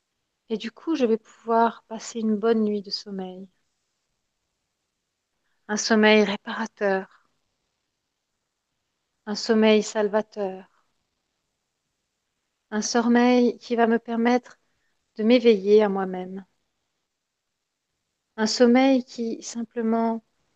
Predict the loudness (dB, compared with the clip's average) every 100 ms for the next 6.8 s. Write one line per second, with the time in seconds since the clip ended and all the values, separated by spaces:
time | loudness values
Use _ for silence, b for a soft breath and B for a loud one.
0 | _ -2 0 0 0 0 0 -2 -4 0
1 | -2 -4 -8 -4 -4 _ -4 -2 -2 -2
2 | -2 -6 -10 -20 -16 -12 -10 -10 -14 _
3 | _ _ _ _ _ _ _ _ _ _
4 | _ _ _ -8 -4 -2 2 4 4 4
5 | 0 -2 -10 -6 -2 0 0 2 2 2
6 | -2 -4 -6 -2 -2 -2 -6